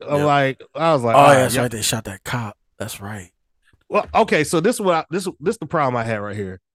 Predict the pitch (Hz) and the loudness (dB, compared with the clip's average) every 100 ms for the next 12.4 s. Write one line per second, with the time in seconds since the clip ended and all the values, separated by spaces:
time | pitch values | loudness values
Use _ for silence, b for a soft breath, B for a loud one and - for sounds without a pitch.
0 | _ 170 190 160 131 120 233 156 - - | _ 0 2 2 -2 -2 -2 -4 -6 -2
1 | 156 160 170 _ _ _ _ 139 175 185 | 2 2 -2 _ _ _ _ -8 -2 0
2 | 156 120 135 117 - 151 - 101 90 - | 2 2 0 -2 -4 -4 -4 -12 -12 -10
3 | 131 117 113 - 208 202 147 165 120 - | -2 -2 -2 -4 0 0 0 -2 -2 -4
4 | 165 - 101 - _ - - - - - | -4 -4 -12 -14 _ -16 -12 -6 -4 -6
5 | - 101 202 196 202 247 220 190 214 165 | -8 -12 -10 -4 0 2 2 4 4 4
6 | 214 175 156 - 202 175 120 104 247 381 | 4 4 0 2 -2 -2 -8 -2 2 2
7 | 285 311 302 339 277 233 214 285 - 156 | 4 4 6 4 2 -2 2 0 0 0
8 | 180 185 185 330 392 311 330 254 123 - | 2 2 2 2 2 2 2 4 4 0
9 | B B _ - 208 180 160 143 123 107 | B B _ 0 2 4 4 2 0 -6
10 | _ _ _ _ _ _ 180 170 156 147 | _ _ _ _ _ _ 2 4 2 4
11 | 165 156 160 156 147 135 - _ - 220 | 2 4 2 4 4 2 -4 _ -4 0
12 | 220 165 190 196 | 0 0 0 0